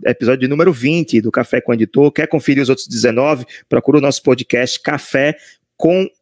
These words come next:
o Editor. Você vai encontrar todos os dezenove episódios, além dos drops.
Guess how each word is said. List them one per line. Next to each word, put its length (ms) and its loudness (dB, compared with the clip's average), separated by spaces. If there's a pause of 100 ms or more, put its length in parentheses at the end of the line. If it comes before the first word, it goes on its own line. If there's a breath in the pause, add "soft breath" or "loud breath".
o 300 2
Editor. 560 2 (300 soft breath)
Você 140 -2
vai 120 0
encontrar 360 -2
todos 240 0
os 140 -2
dezenove 420 0
episódios, 480 0
além 200 0
dos 180 -2
drops. 600 0